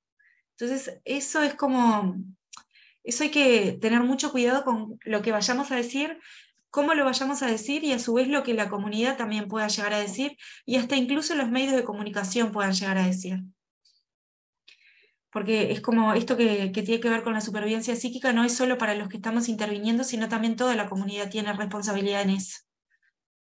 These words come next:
Se tiene que hablar, este, de lo que sucedió de forma clara, no hay que minimizar la situación, yo sé que es súper duro a veces como plantear esto, pero nosotros no tenemos que dar detalles innecesarios, no tenemos que estar comentando detalles, "No,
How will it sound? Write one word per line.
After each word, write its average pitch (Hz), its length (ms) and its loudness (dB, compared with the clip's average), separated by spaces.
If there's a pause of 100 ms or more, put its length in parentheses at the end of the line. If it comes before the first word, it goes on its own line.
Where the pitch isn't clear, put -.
(560)
Se 262 180 4
tiene 294 240 6
que 294 80 4
hablar, 254 420 6
este, 226 360 0
de 208 120 2
lo 208 120 -2
que 202 100 -4
sucedió 220 560 0
de 294 100 0
forma 214 340 -2
clara, 247 420 0
no 247 100 0
hay 226 100 0
que 226 100 -6
minimizar 208 460 -2
la 226 100 4
situación, 220 680 0
yo 226 120 -2
sé 208 140 -8
que 196 240 -4 (320)
es 226 140 -4
súper 226 320 4
duro 254 240 6
a 226 60 6
veces 233 260 4
como 208 220 -4
plantear 208 400 0
esto, 294 520 0 (680)
pero 254 220 4
nosotros 254 320 0
no 294 100 -4
tenemos 285 200 -4
que 247 100 -2
dar 233 120 2
detalles 240 380 -2
innecesarios, 214 640 -4
no 220 80 0
tenemos 233 240 2
que 233 80 -4
estar 226 200 -2
comentando 220 520 -2
detalles, 220 400 -2
"No, 247 300 0